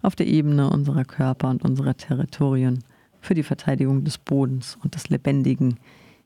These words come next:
gegen die imperialistischen Raubzüge der Nationalstaaten und der multinationalen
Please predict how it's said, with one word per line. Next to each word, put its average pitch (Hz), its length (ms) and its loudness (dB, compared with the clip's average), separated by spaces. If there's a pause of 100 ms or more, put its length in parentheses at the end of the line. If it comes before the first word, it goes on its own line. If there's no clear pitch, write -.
(120)
gegen 127 300 0
die 170 120 -2
imperialistischen 135 840 -2
Raubzüge 131 640 -2 (160)
der 135 80 0
Nationalstaaten 127 1040 -2 (120)
und 135 220 -4
der 131 120 0
multinationalen 127 1160 0